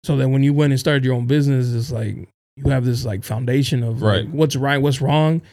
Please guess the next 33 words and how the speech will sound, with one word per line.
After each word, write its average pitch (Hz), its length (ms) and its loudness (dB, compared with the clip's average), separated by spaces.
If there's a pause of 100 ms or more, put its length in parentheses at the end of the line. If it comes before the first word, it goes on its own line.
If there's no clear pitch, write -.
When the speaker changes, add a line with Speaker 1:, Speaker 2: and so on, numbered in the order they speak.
Speaker 2:
Yep. 113 180 2
Speaker 1:
Even 170 160 6
though 165 60 6
you 160 120 4
don't 170 80 4
have 156 100 2
to 139 100 4
implement 160 420 2
it, 160 120 -2
but 139 80 0
you 143 120 2
understand, 139 500 0
like, 127 180 -2 (140)
there's 139 200 -2
things 156 260 0
that 143 80 0
you 135 140 0
need 143 200 0
to 135 60 0
do. 143 320 0 (440)
So 127 60 -4
you 131 80 0
brought 135 240 0
that. 123 240 -4
So - 100 2
it's 165 100 0
kinda, 170 200 2
like, 147 120 0
the 139 100 0
same 151 180 2
with 135 140 0
them. 156 240 2
Like, 120 220 -2